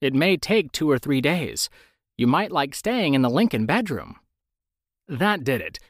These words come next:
You're putting me on. Who is this?" "Sorry, I should have told you. I'm Robert Hastings,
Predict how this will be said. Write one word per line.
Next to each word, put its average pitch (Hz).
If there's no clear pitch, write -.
You're 294
putting 220
me 208
on. 156
Who 254
is 170
this?" -
"Sorry, 156
I 170
should 240
have 196
told 247
you. -
I'm 196
Robert 143
Hastings, -